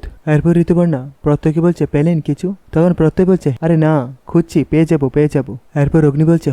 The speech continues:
"হবে না, হবে না, ওকে দিয়ে কিচ্ছু হবে না, আমাকেই করতে হবে, দাঁড়া।" আর প্রত্যয়কে বলছে, "এই, কতার বাবা আমাকে যে রিসিপ্টটা পাঠিয়েছিল, সেই রিসিপ্টটার মধ্যে ট্র্যাকিং আইডি আছে, সেটা দিয়ে চেক করতো।"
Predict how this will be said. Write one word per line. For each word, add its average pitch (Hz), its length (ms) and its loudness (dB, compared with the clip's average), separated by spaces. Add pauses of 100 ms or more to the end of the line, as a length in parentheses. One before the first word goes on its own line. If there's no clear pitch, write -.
"হবে 143 220 0
না, 139 140 0
হবে 135 220 0
না, 120 40 -10 (300)
ওকে 156 180 -4
দিয়ে 170 180 0
কিচ্ছু 160 300 -2
হবে 131 200 0
না, 123 60 -10 (260)
আমাকেই 151 380 0
করতে 143 220 -2
হবে, 127 200 -2 (180)
দাঁড়া।" 127 200 -2 (240)
আর 147 140 0
প্রত্যয়কে 156 380 0
বলছে, 143 180 -2 (220)
"এই, 147 100 2 (280)
কতার 147 300 0
বাবা 156 200 2
আমাকে 160 260 0
যে 156 160 4
রিসিপ্টটা 160 360 0
পাঠিয়েছিল, 156 380 0 (300)
সেই 160 260 2
রিসিপ্টটার 156 380 2
মধ্যে 175 200 2 (240)
ট্র্যাকিং 156 280 0 (120)
আইডি 151 160 2 (120)
আছে, - 160 -10 (260)
সেটা 151 280 0
দিয়ে 165 180 4
চেক 156 200 0
করতো।" 165 200 0